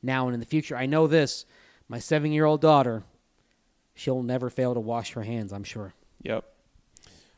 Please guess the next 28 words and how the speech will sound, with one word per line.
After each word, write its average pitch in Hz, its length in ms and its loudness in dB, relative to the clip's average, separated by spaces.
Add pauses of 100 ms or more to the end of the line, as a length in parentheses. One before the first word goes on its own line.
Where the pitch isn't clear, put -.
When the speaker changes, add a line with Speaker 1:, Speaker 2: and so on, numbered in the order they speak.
(160)
Speaker 2:
Last 170 260 6
one 175 160 0
here 165 160 -2
from 139 180 -6
Sir 156 220 -2
James 147 340 -2
Radio. 123 300 -2
Who 135 120 -4
are 147 60 -2
your 151 180 -2
favorite 143 460 -2
past 139 340 0
and 143 120 -10
present 147 320 -2
non-Broncos 135 800 -2
that 120 160 -4
deserve 131 480 -4 (320)
more 143 260 4
credit 147 400 2
that 123 100 -10
they 120 120 0
don't 131 240 -2
get? 123 260 -2
I 131 160 2
default 151 440 0
to 135 100 -8
Jake 123 520 -4
Delhomme. 135 560 -2